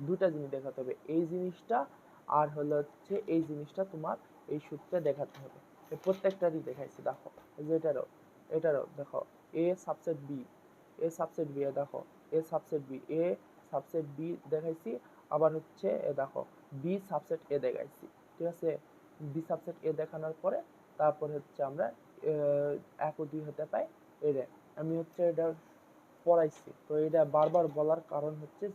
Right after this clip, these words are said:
যদি না লেখো তাহলে কিন্তু পরীক্ষার খাতা জিরো দিতে, স্যার জিরো দিলেও তোমার করার কিছু থাকবে না, তুমি প্রমাণ করে দিলেও জিরো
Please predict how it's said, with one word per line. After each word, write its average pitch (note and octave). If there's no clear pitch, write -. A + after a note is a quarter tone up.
যদি D3
না D3
লেখো D#3+
তাহলে D#3
কিন্তু C#3+
পরীক্ষার D3+
খাতা D3
জিরো D#3+
দিতে, C#3
স্যার C#3+
জিরো D3+
দিলেও D3+
তোমার D3+
করার C#3
কিছু -
থাকবে C3+
না, -
তুমি D3+
প্রমাণ D3+
করে D#3
দিলেও D3+
জিরো D3+